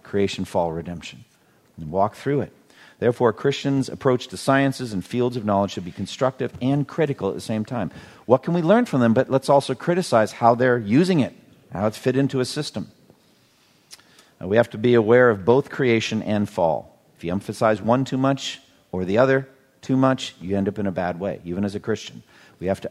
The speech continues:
understand both. Created in the image of God with incredible capabilities,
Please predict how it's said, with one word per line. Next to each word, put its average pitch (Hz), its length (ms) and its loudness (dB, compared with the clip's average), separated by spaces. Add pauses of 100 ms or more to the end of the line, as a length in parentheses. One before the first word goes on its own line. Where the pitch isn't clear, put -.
(140)
understand 127 560 0
both. 80 280 -4 (120)
Created 131 460 2
in 170 80 2
the 160 100 0
image 156 240 -2
of 120 100 -4
God 113 380 -4 (100)
with 92 140 -8
incredible 156 500 -2
capabilities, 127 680 -6